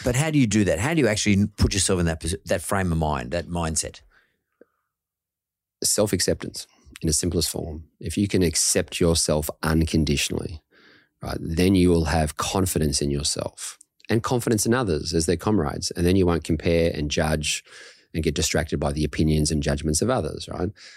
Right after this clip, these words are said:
Speaker 2: But if I can't accept myself, if I put conditions on my self-worth, then I'll start comparing and judging myself against others, and I'll start caring about their opinions, and I'll get distracted and derailed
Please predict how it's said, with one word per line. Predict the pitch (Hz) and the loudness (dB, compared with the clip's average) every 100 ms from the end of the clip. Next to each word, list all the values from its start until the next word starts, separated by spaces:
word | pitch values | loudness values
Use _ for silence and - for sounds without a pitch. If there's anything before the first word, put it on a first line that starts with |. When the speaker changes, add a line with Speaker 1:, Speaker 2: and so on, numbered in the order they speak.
| _ - | _ -4
Speaker 2:
But | 82 | -2
if | 90 | 0
I | 104 | -2
can't | 95 - 90 - | -2 -2 -2 0
accept | - 98 - - | 0 -2 -2 0
myself, | 107 - 147 175 - - - - | 0 2 -2 -2 -8 -16 -20 -10
if | - 104 | -4 -2
I | 95 | 0
put | 101 87 | -2 0
conditions | 98 85 90 104 95 | 0 2 2 2 2
on | 98 | 4
my | 98 | 2
self-worth, | 90 - 98 107 113 123 _ - - - | 2 0 -2 0 -2 -2 _ -20 -20 -4
then | 90 98 | 0 2
I'll | 90 | 2
start | - 80 - | 0 -2 0
comparing | 80 95 82 78 | -2 0 0 2
and | 78 | 0
judging | 76 78 80 | 0 -2 -4
myself | 78 71 78 76 | -4 -4 -4 -6
against | 73 73 73 | -6 -4 -4
others, | 71 71 | -4 -6
and | 82 | -4
I'll | 78 | -4
start | - 80 76 | -2 -4 -6
caring | - 87 82 | -6 -4 -2
about | 80 82 73 | -2 -2 0
their | 80 | 0
opinions, | 76 85 101 107 87 | 0 2 4 4 2
and | |
I'll | 76 | 0
get | 78 76 | -2 -2
distracted | 80 - 90 87 95 80 | -2 -2 -2 -2 -2 0
and | 76 | 0
derailed | 82 80 80 85 135 147 | 2 2 2 2 2 0